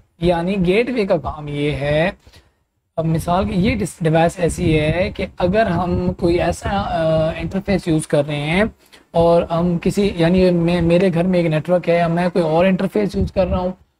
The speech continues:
और मेरे दोस्त के घर में एक network है, वो कोई और network, अ, इंटरफेस यूज़ कर रहा है, यानी protocol use कर रहा है।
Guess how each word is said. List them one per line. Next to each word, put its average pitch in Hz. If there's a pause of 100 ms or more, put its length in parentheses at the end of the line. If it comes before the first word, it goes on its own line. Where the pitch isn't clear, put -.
(140)
और 180
मेरे 190
दोस्त 185
के 233
घर 175
में 175
एक 170
network 165
है, 170
वो 156
कोई 151
और 147
network, 175
अ, -
इंटरफेस 165
यूज़ 156
कर 151
रहा 151
है, 151
यानी 151
protocol 160
use 156
कर 147
रहा 147
है। 151